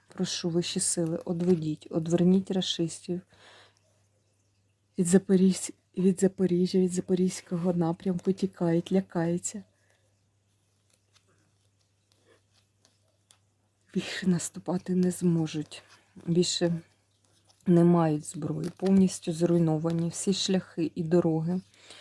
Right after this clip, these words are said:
Вся логістика рашистська зруйнована. Більше не надходить зброя, жива сила, підтримка.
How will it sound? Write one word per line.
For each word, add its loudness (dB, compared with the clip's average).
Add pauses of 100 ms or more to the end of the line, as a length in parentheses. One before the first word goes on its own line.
(220)
Вся 2
логістика 0
рашистська -4
зруйнована. 2
Більше -2
не 0
надходить -2
зброя, 0
жива 2
сила, -2
підтримка. -4